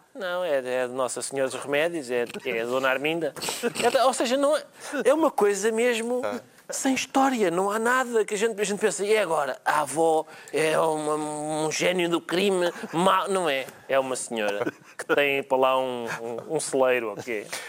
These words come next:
Speaker 2: O João Miguel Tavares fica então ministro do carrinho de mão e são entregues as pastas ministeriais por esta semana. Agora o Pedro Mexia sente-se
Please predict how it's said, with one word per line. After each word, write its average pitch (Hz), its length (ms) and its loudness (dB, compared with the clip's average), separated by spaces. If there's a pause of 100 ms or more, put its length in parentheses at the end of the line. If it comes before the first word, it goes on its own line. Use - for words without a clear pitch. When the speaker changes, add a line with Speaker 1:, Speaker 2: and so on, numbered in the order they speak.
(200)
Speaker 2:
O 131 80 2
João 160 160 2
Miguel 160 180 4
Tavares 156 400 0
fica 156 200 -2
então 143 220 2
ministro 143 480 -4
do 123 200 -4
carrinho 135 560 2
de 95 120 -16
mão 120 280 4
e - 20 -8
são 117 160 0
entregues 101 300 0
as 101 80 -2
pastas 104 420 2
ministeriais 98 440 2
por 117 120 -4
esta 110 200 2
semana. 151 340 4 (260)
Agora 196 220 4
o - 20 0
Pedro 196 200 -2
Mexia 202 280 0
sente-se - 560 -4